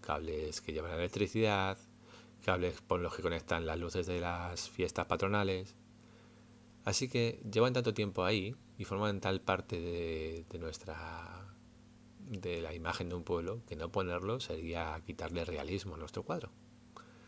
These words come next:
Por eso me ha parecido bien incluir estos cables te-, estos cables telefónicos. Bien,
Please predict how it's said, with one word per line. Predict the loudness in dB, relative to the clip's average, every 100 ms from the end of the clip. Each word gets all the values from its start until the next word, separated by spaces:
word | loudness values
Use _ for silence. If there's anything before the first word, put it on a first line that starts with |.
| -20 -2
Por | 2
eso | 4 2 -4 -6 -6
me | 0
ha | 2
parecido | 0 0 -4
bien | -4
incluir | -4 -4 -2
estos | -2 -2
cables | -2 -2
te-, | -2 -4
estos | -2 -2
cables | 0 0 0
telefónicos. | -6 -6 -8 -8 -10 -14 -16 -20 -20 -20 -20 -20 -20 -20 -20 -20 -20 -20 -20 -20 -20 -20 -20 -20 -20 -20 -20 -20 -20 -20 -20 -20 -20 -20 -20 -20 -20 -20 -20 -20 -20 -20 -10 -6
Bien, | -4 -6